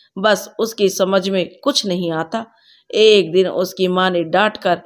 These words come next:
उसे भगा दिया और कहा, "जा यहाँ से, इधर पड़ी पड़ी खाती रहती है, अपने बच्चे को भी बिल्कुल नहीं संभालती। हम तेरी तरह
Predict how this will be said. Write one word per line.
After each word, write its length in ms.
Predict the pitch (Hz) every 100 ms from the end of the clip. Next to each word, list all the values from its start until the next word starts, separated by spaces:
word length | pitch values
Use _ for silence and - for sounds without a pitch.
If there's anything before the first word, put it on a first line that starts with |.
| - _
उसे 260 | - 208 196
भगा 380 | 170 175 220 220
दिया 260 | 226 208
और 100 | 185
कहा, 340 | 180 214 214 202 - - _ -
"जा 240 | 190 277
यहाँ 260 | 254 214 185
से, 220 | 185 175 - _ -
इधर 280 | 208 208 208
पड़ी 380 | - 196 202 196
पड़ी 280 | 180 185
खाती 460 | 185 185 208 220 180
रहती 380 | 170 160 190 220
है, 140 | 240 - - - 226
अपने 260 | 240 220
बच्चे 360 | 175 202 - 254
को 180 | 226 196
भी 140 | 190
बिल्कुल 400 | 170 226 240 208
नहीं 220 | 190 180
संभालती। 640 | 175 170 165 165 170 254 247 - - -
हम 180 | 233 226
तेरी 500 | 220 220 226 202 - - _ 208
तरह 400 | 220 226 202